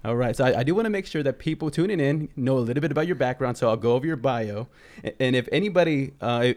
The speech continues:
if, if, if I'm off with anything, go ahead and let me know, and you just jump right in and correct me. I'm okay with that. So your undergraduate degree is from Lady, Our Lady of the Lake University here in San Antonio.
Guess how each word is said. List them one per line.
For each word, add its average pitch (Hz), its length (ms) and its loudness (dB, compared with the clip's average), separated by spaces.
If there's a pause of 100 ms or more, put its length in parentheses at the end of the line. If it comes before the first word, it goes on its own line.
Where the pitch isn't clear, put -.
if, 135 220 -2
if, 131 260 -4
if 127 80 0
I'm 127 160 4
off 160 160 6
with 208 100 -6
anything, 143 360 -2
go 127 80 2
ahead 170 80 2
and 135 100 2
let 147 160 2
me 247 80 -4
know, 147 280 2
and 120 140 0
you 135 60 2
just 135 160 0
jump 143 220 0
right 131 120 4
in 120 120 0
and 113 80 -4
correct 110 360 -2
me. 101 60 -6
I'm 107 100 -2
okay 107 220 -4
with 92 140 -10
that. - 260 -8 (540)
So 127 220 4
your 131 280 4
undergraduate 160 540 2
degree 143 240 -2
is 139 80 -6
from 113 180 0
Lady, 131 480 0 (300)
Our 127 160 4
Lady 135 240 2
of 143 80 -2
the 160 80 0
Lake 131 280 -2 (580)
University 123 520 0
here 117 160 0
in 127 80 0
San 147 140 -2
Antonio. 123 400 -2